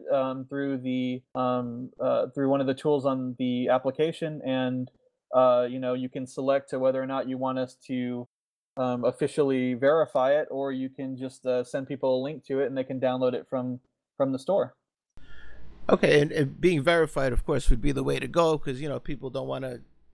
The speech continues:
Speaker 2: download something that's untrusted, right?
Speaker 1: Yeah, yeah, it's, uh, it's interesting in, in, like, um, in the blockchain space especially, because w-, people have very strong opinions on this. So, um, we're, we're giving people bo-, the ability both to submit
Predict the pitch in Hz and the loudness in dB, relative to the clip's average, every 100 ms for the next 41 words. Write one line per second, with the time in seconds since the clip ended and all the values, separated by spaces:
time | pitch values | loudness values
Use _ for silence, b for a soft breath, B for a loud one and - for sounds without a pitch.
0 | - 139 139 139 139 151 135 135 123 120 | -6 -2 0 0 2 2 2 0 -2 -2
1 | - - - - 135 - 147 123 110 120 | -6 -10 -10 -4 -4 0 -2 -2 -6 -8
2 | 156 - - _ _ _ 202 185 165 170 | -8 -12 -20 _ _ _ 8 10 8 4
3 | 170 160 156 180 165 156 170 - 247 226 | 0 0 -2 0 0 0 -4 -4 -4 -4
4 | - 190 160 151 151 151 156 156 143 135 | -4 -4 -4 -10 -10 -10 -6 -2 -2 -2
5 | 143 135 131 131 _ _ _ - 139 135 | -4 -4 -8 -12 _ _ _ -10 -4 4
6 | 202 196 190 165 175 160 - - 185 - | 4 4 -6 -8 -8 -10 -10 -4 -4 -4
7 | 143 127 127 147 135 135 127 165 170 156 | -6 -6 -6 -8 -8 -10 -10 -6 -2 -2
8 | 135 143 156 143 131 - - 147 143 123 | 0 0 0 0 -4 -6 -4 -2 -4 -6
9 | 151 147 135 127 123 123 127 - 147 139 | -8 -6 -8 -8 -8 -6 -8 -4 0 0
10 | 131 - _ _ - 143 135 - 147 147 | 0 -8 _ _ -2 0 -2 -4 0 2
11 | 151 139 165 160 165 143 151 139 123 139 | 2 2 2 0 -6 0 2 0 2 0
12 | - 139 139 143 147 139 127 135 139 - | 0 -6 -2 0 0 -2 2 2 2 -4
13 | - 131 127 127 _ _ _ _ - 151 | -14 -10 -10 -12 _ _ _ _ -6 -6
14 | 139 156 160 | 4 6 6